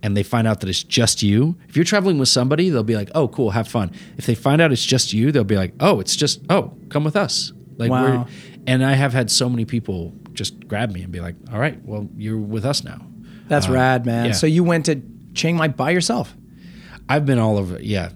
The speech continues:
Speaker 1: Last, last couple of years, I, I did a lot of, tra-, I think I've been to twenty-six countries in the last
Speaker 2: Wow, man.
Speaker 1: three or four years. Yeah, yeah. Uh, I've
Speaker 2: That's
Speaker 1: done a lot of
Speaker 2: amazing.
Speaker 1: traveling.
Speaker 2: You get a hotel room or whatever somewhere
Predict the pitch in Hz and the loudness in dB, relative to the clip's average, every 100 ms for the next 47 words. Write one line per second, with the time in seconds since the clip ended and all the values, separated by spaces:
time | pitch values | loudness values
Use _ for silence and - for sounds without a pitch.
0 | - 110 113 117 - - - 110 113 - | -10 -4 0 2 0 -2 -8 -6 -4 -4
1 | 113 110 98 98 90 85 90 87 - 101 | -2 -2 0 0 0 -4 -6 -8 -10 -10
2 | - 92 90 90 90 - 110 131 113 95 | -8 -8 -6 -8 -10 -8 -6 -4 -4 -6
3 | 90 - 98 92 - - 87 - - 82 | -8 -8 -6 -2 -2 -2 -2 -6 -8 -12
4 | 82 85 - 85 85 - - - - 220 | -12 -12 -10 -10 -8 -8 -10 -18 -8 -4
5 | 220 196 120 101 107 117 127 139 151 151 | -2 -2 -2 -2 -2 -2 -2 -2 -2 -2
6 | 147 - 143 151 143 - 104 98 95 98 | -4 -6 -6 -6 -6 -8 -6 -6 -6 -10
7 | - - - - - - 98 85 92 107 | -14 -20 -20 -20 -8 -4 -2 -4 -6 -2
8 | 113 117 247 262 208 - 180 - - _ | 2 2 2 2 0 -2 -6 -10 -16 _
9 | 226 190 214 202 196 226 180 143 113 113 | -2 0 2 2 0 0 0 2 0 0
10 | 127 - _ _ - 139 139 160 147 107 | -2 -6 _ _ -4 0 2 2 2 0
11 | - 104 92 82 78 | -4 -4 -4 -8 -12